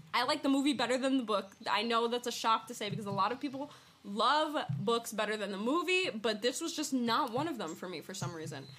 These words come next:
I mean, I got a little bit more detail in the book, but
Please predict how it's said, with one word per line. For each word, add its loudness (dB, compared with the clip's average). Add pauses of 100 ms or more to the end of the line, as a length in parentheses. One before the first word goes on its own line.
(240)
I 2
mean, 4
I 2
got 2
a 0
little 4
bit 0
more 2
detail -2
in 0
the 0
book, 0 (160)
but 0